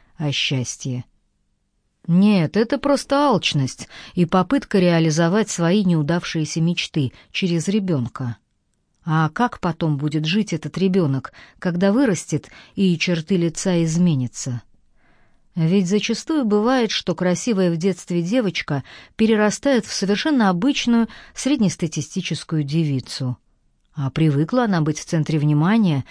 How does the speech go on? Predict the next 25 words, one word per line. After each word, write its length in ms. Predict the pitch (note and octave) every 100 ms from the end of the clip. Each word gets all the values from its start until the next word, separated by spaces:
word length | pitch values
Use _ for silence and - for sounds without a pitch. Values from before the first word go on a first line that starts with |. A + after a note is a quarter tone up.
| - -
привыкла, 400 | - G3+ B3+ F#3+
что 180 | E3 -
все 220 | D#3 -
ахают 520 | D#3 A#3 - F3+ D3
и 40 | C#3
восхищаются. 1040 | B2+ - D3 - - A#3 F#3+ E3 - D3+ - _ _ _ _ _
И 160 | G3+
мать, 480 | F#3+ F3 F3 D#3+ - -
курица, 680 | - F3 D3 - - C3 - - -
вбила 440 | D3+ C#3+ E3 A#3 G#3
ей 280 | E3+ F3
в 80 | D3
голову 480 | C#3 F3+ F3 D3+ D3
мысль 420 | D#3 B3 B3+ D3+ - -
о 120 | - E3
её 400 | E3 E3+ G#3 F3+
исключительности, 1200 | - A#3 B3 - F#3+ C#3+ B2 B2+ - - C3 A2+
и 280 | - D#4 D4+
вдруг 520 | A3 A3+ C4+ A#3 - _
раз — 460 | - A3+ D4 - - _ _ _
и 120 | - C#4
ничего 500 | D3 B2+ D#3+ C#3 D#3
этого 340 | C3 C3+ C3+
больше 480 | B2+ C#3+ C3 - C3+
нет. 460 | C3+ C3+ B2 -